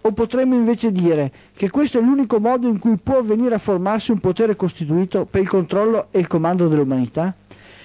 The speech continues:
Poniamo ad esempio il Sole. La scienza moderna afferma che il Sole è una stella con determinati parametri di grandezza, luminosità, calore, eccetera.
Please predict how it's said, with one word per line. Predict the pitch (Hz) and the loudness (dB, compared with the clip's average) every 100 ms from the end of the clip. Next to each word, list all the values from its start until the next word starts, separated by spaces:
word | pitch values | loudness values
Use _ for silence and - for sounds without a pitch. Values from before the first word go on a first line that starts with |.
| - - - | -20 -18 -2
Poniamo | 233 240 294 294 | 0 2 2 2
ad | 254 | 2
esempio | 240 240 226 240 | 0 0 0 0
il | 185 | -2
Sole. | - 127 104 104 104 - - - - | 0 0 0 -4 -8 -12 -20 -20 -6
La | 175 | -2
scienza | 185 311 294 | 0 -2 0
moderna | 269 233 190 156 151 170 208 - | 0 2 2 0 0 -2 -4 -4
afferma | 202 - 226 160 151 175 | -6 -2 0 0 -2 -2
che | 226 | -2
il | |
Sole | 226 302 285 | -2 0 0
è | |
una | 208 170 | 0 0
stella | - 131 104 104 | -2 -2 0 -2
con | - 254 | 0 2
determinati | 247 - 247 233 247 254 277 | 2 2 0 2 0 -2 -2
parametri | 233 220 233 240 247 220 | -2 -2 0 -2 0 -2
di | 185 | -2
grandezza, | 190 208 185 123 113 143 | 0 0 0 -4 -2 0
luminosità, | 190 208 208 202 185 226 | 2 4 2 0 -2 -2
calore, | 220 202 202 | 0 2 0
eccetera. | 185 151 95 101 | -2 -4 -4 -4